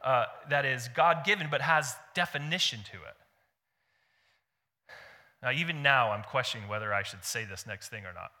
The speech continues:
Um, Queen Latifah wrote a song <laughs> called U N I T Y.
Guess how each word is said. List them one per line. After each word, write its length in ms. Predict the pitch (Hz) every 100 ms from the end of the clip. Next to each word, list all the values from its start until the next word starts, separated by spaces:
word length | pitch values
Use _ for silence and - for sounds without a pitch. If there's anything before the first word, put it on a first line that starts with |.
| _ _ -
Um, 260 | 127 110 98 92 - _ _ _ _ _ _ _ _ _ _ _ -
Queen 300 | 160 180 185
Latifah 720 | 180 - 160 135 110 104 151 135 - 117
wrote 180 | 123
a 60 | 139
song 440 | - 127 104 101 143 151 - -
<laughs> 380 | - - - -
called 380 | - - 165 147 143 143
U 180 | 180 185
N 120 | 165
I 200 | 143 147
T 240 | 147 160
Y. 320 | 127 123 101